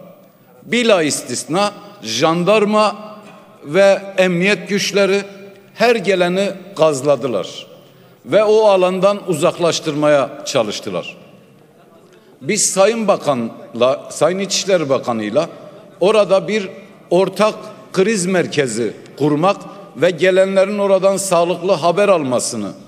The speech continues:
sağlamak önerisini yaptık ve bu, bu önerimiz bir miktar kabul da gördü. Fakat daha bu öneri hayata geçmeden orada o kadar şiddet uygulamalar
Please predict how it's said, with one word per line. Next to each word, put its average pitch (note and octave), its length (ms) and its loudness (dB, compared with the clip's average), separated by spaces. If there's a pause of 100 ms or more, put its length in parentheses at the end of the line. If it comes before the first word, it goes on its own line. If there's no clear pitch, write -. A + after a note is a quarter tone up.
(160)
sağlamak F3 600 0 (500)
önerisini E3 760 0 (140)
yaptık D#3 480 0
ve G3 160 -2
bu, G#3 100 -2 (360)
bu G#3+ 220 2
önerimiz G3 560 -2
bir G3 80 -2
miktar F#3+ 440 0
kabul D#3+ 360 0
da A#2 80 2
gördü. E2+ 400 -8 (880)
Fakat F#3+ 380 0 (200)
daha F#3 320 2
bu A3 200 4
öneri F3 280 0
hayata D3+ 500 2
geçmeden E3 640 -2 (420)
orada F#3 360 4
o E3 180 0
kadar F#3 280 2
şiddet E3 500 -2
uygulamalar B2 720 0